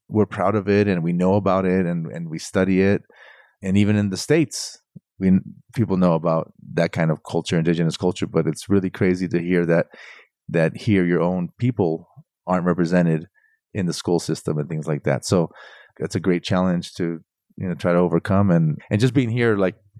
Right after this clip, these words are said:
the couple sessions we had in, in Janakpur, and to see the kids and their reaction to graffiti and street art, and it's amazing, you know, and then to see the, the traditional meet the art. And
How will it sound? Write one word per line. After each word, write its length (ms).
the 140
couple 580
sessions 400
we 120
had 240
in, 220
in 100
Janakpur, 680
and 200
to 80
see 260
the 120
kids 800
and 680
their 200
reaction 680
to 400
graffiti 760
and 140
street 340
art, 520
and 400
it's 140
amazing, 460
you 60
know, 100
and 160
then 80
to 120
see 180
the, 320
the 120
traditional 760
meet 240
the 80
art. 500
And 260